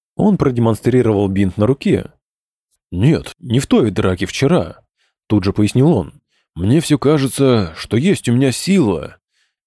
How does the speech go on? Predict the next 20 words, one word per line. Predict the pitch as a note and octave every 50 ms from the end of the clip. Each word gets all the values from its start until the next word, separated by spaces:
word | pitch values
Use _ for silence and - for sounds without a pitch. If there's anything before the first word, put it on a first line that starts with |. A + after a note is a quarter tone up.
| _
Не | - D#2+ F#2 G2
могу | A2 B2 C#3 C#3+ D3+ C3
привыкнуть». | - - B2 C#3+ E3 F3 - - - F2 D#2+ - - - - _ _ _ _ _ _ _ _ _ _ _ _ _ _
«Это | - G2 A2+ A2+ A#2+
я | A#2 B2 A#2
тебя | - A#2 A2+ A#2+ A2
очень | G#2+ A2+ B2+ B2+ - B2+ B2
хорошо | G#2 - C3+ B2+ B2+ - C3 -
понимаю», | - C3 B2+ C#3 D3 E3 E3+ C#3 G2 E2 C#2 - - - _ _ _ _ _ _ -
замотал | F#2 G2 A2 A2+ C#3 E3+ - B3 B3 G#3+
головой | D3+ D3 C#3 C3+ A#2+ A#2+ A#2+
Жека. | C3 F3+ G#3 B2 - G#2 E2+ - - - _ _ _ _ _
«Позавчера | - G#2 A2+ G#2+ - - - - C3 C3+ E3+ E3
вон | C3 C3 D#3+ D3+ B2 G#2+
с | F2+ F2+
дядей | G2 F#2 A#2+ C#3+ D#3 B2+ C#3 D#3
Ильей | E3 E3+ F#3+ G#3 G3 A#2+ F2+ C#2+
из | - - - F#2+ G2
деревни | G2+ C3 D#3+ F#3 F#3 A#2+ A2 A2+
уезжали. | A2 A2 G#2+ G#2 F#2+ G2+ E3 A3 G#3 C3+ F#2+ -